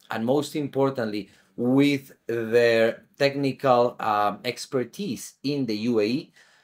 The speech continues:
has made it possible for us to have more, uh, partners that are loyal to Cisco,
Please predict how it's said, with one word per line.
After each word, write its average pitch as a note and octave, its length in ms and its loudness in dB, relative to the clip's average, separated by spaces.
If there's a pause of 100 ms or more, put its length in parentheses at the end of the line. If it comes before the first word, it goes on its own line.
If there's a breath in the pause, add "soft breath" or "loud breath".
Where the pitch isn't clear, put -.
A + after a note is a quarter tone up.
(320 soft breath)
has C#3+ 320 4
made C#3+ 300 2
it - 160 -2
possible C#3+ 480 4
for A#2+ 240 2 (200)
us B2+ 240 -4
to B2+ 120 -2
have A2+ 380 0
more, D3 540 4 (1500)
uh, A2+ 260 2 (100)
partners B2 640 2
that G#2 200 0
are G#2 160 2
loyal C3+ 560 4
to A2+ 160 -16
Cisco, A#2 580 -6